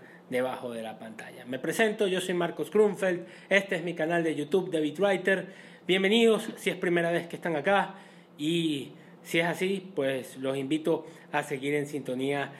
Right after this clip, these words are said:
del canal de YouTube, de que disfruten de todo el contenido que tenemos. Tenemos casi cien videos para que puedan pasar la cuarentena y disfrutar. También no se olviden de suscribirse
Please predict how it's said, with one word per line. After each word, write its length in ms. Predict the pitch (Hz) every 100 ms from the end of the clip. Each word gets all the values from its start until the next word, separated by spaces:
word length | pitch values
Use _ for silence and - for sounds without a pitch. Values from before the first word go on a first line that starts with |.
| - -
del 240 | 139 151
canal 260 | 147 131 135
de 100 | 131
YouTube, 320 | 120 123 170
de 120 | 143
que 100 | 131
disfruten 480 | 131 123 160 170 156
de 80 | 131
todo 180 | 160 151
el 60 |
contenido 420 | 139 131 123 139 135
que 120 | 135
tenemos. 400 | 123 143 156 139
Tenemos 240 | 131 139 -
casi 280 | 156 -
cien 340 | - - 180 185
videos 380 | 190 196 202 196 - - -
para 180 | 135 131
que 80 | 123
puedan 220 | 156 143
pasar 240 | - 156
la 140 | 139 131
cuarentena 560 | 127 113 139 139 135 - - -
y 200 | - 139
disfrutar. 600 | 143 143 135 123 135 127 - - - - -
También 520 | 117 131 160 170 170 -
no 120 | 143
se 100 | 147
olviden 240 | 160 165 165
de 80 |
suscribirse 720 | 156 175 196 190 220 190 208